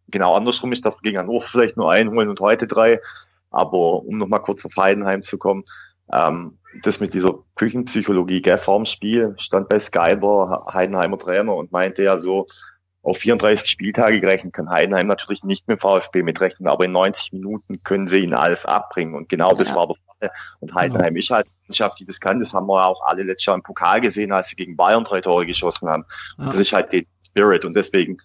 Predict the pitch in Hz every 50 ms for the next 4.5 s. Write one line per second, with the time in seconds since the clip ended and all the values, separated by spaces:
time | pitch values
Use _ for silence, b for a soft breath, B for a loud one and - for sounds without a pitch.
0 | _ _ _ _ _ - 87 - - 95 92 - - 104 - - 92 92 - 92
1 | 85 82 80 - - - - - 123 131 127 117 123 - - 101 95 - 101 98
2 | 98 101 98 92 95 95 - 92 87 90 - - 87 90 85 - - - 82 82
3 | 85 - - - - 127 131 127 - - - 98 78 104 - 107 98 104 95 104
4 | 101 98 98 101 - 107 104 98 - _